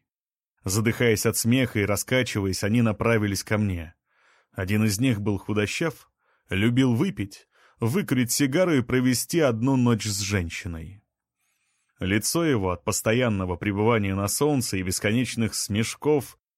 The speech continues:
покрылось глубокими морщинами, но в голубых глазах, вздернутом носе и тонких губах сохранялся юношеский задор.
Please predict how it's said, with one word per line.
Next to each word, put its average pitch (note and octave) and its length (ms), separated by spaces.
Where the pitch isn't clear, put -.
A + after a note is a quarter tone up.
покрылось E3 600
глубокими C#3+ 720
морщинами, G#2+ 920
но G2 280
в G#2 100
голубых G#2+ 400
глазах, G#2 680
вздернутом A#2 880
носе C#3 380
и G2+ 40
тонких A#2+ 460
губах A2+ 440
сохранялся A#2 760
юношеский A#2 640
задор. A2 580